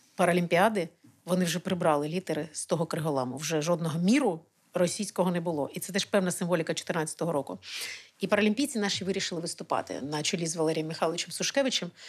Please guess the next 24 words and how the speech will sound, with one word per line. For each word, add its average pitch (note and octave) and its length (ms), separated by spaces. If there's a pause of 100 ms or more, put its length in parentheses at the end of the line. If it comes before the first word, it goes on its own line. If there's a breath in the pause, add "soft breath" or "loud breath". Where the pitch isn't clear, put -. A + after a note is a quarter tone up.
(300 loud breath)
І F3+ 80
я G#3+ 120
довго G#3 260
думала F3+ 320
про F3 160
ту - 140
ситуацію. D#3 800 (220)
Вони F#3+ 300
герої, G3 500
як F#3+ 220
би F#3 80
їх F#3+ 140
не F#3+ 80
ганьбили, F#3 500
і F#3+ 160
навіть E3 280
держава F3 460
казала, D#3+ 400
Міністерство D#3+ 520
молоді D#3 240
і D#3 40
спорту: - 460 (520 loud breath)
"Не F#3+ 200
виступаєте". F#3 720